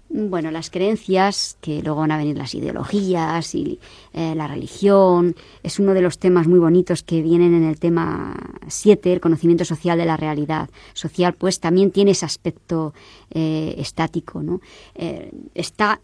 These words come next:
inserta en la cultura, son las formas, mm, propias de vivir en, en una, en una comunidad, son convicciones, eh, sobre la naturaleza de la realidad, sobre lo, cómo hay que ver el mundo. El mundo hay que verlo, pues, a través de,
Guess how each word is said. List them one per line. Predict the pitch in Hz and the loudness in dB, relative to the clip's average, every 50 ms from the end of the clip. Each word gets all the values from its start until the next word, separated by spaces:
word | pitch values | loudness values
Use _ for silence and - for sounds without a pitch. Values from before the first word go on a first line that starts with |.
| _ _ | _ _
inserta | - 214 196 - - 208 185 185 - 196 - | -2 -2 0 0 0 -2 -2 -2 -4 -6 -4
en | - 165 | -4 -4
la | 160 156 | -4 -4
cultura, | - 170 147 - - 165 160 160 - - - | -4 -6 -4 0 0 0 0 0 -4 -6 -6
son | - - 185 185 180 | 0 2 4 4 4
las | 180 - - - | 2 0 -4 -4
formas, | - 240 240 226 220 220 240 269 277 - - _ _ _ _ - - | 0 0 2 2 2 2 2 2 0 -2 -8 _ _ _ _ -4 -2
mm, | 185 185 180 180 175 175 170 165 165 160 160 - - _ _ _ _ | 0 2 2 2 2 2 2 0 0 -2 -4 -6 -12 _ _ _ _
propias | - 208 233 226 - 226 233 240 220 - | 2 4 4 4 4 2 2 2 4 4
de | 208 185 | 2 2
vivir | 185 175 214 226 160 151 - - - - | 4 2 0 0 0 -2 -6 -10 -6 -2
en, | 165 160 170 170 - | 0 2 2 2 2
en | 170 165 175 | 2 2 4
una, | 180 175 170 165 - - - - - - - | 4 4 2 0 -2 -6 -10 -16 -18 -4 0
en | 185 | 2
una | 190 175 | 2 4
comunidad, | - 170 165 160 160 156 156 | 4 4 4 4 4 2 2
son | - 220 240 226 | 2 2 4 4
convicciones, | - 226 208 185 165 180 - - - 214 247 233 202 185 202 220 - - - - - - - - - - - | 6 6 6 6 4 0 -2 -2 0 2 2 4 4 2 0 -2 -6 -12 -20 -20 -20 -20 -20 -20 -18 -10 -6
eh, | 165 165 147 - - | -4 -4 -4 -4 -6
sobre | - - - 214 214 196 214 214 | -6 -2 2 4 4 6 6 6
la | 214 208 | 6 6
naturaleza | 196 190 185 - 175 185 190 196 190 - 214 196 | 6 4 2 2 2 2 2 2 2 2 0 2
de | 196 | 4
la | 180 175 165 | 2 2 2
realidad, | - 165 165 151 156 165 185 175 165 - | 0 -4 -2 -2 0 2 2 2 0 -2
sobre | - - 170 160 170 | -4 -4 -2 0 2
lo, | 175 175 170 - _ _ _ _ | 2 2 0 -2 _ _ _ _
cómo | - 214 208 214 | 0 2 4 4
hay | 202 185 | 4 4
que | - 175 | 2 2
ver | 175 160 | 2 2
el | 160 151 | 2 4
mundo. | 165 190 185 175 156 147 147 | 4 4 4 4 2 2 0
El | 147 | 0
mundo | 151 160 170 170 180 | 0 0 2 2 0
hay | 170 | 0
que | - 180 | 0 2
verlo, | 175 180 175 165 175 190 180 | 2 2 2 2 2 2 2
pues, | - 180 170 | 0 -2 -2
a | 180 175 | -2 -4
través | - 165 160 160 180 180 - - - - - | -2 -2 0 0 0 0 -2 -8 -18 -20 -16
de, | - - 170 170 165 165 160 180 - | -10 -4 -2 0 0 0 -2 -4 -6